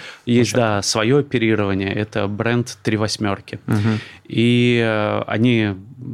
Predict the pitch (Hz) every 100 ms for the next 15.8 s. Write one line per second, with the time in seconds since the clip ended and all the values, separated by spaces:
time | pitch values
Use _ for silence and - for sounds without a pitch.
0 | - - 104 113 107 110 107 110 - 110
1 | 101 107 - 104 98 - 110 104 110 104
2 | 98 - - 104 98 98 95 117 101 101
3 | 104 101 127 143 - - - - 110 101
4 | 98 - 101 104 104 104 101 - - 107
5 | 107 135 196 - - - - 113 120 -
6 | 110 151 190 - 110 113 117 - - -
7 | 110 - - 113 110 110 107 95 101 101
8 | 104 117 139 123 110 113 160 175 110 -
9 | 104 120 113 104 - 107 104 107 - -
10 | - 104 104 107 104 - 110 - 98 95
11 | - - 107 107 151 208 117 - - -
12 | - - 110 131 135 120 120 131 123 127
13 | 214 - 117 104 135 139 - - 113 110
14 | 101 98 120 123 107 98 101 95 - 110
15 | 120 - 226 117 101 110 95 -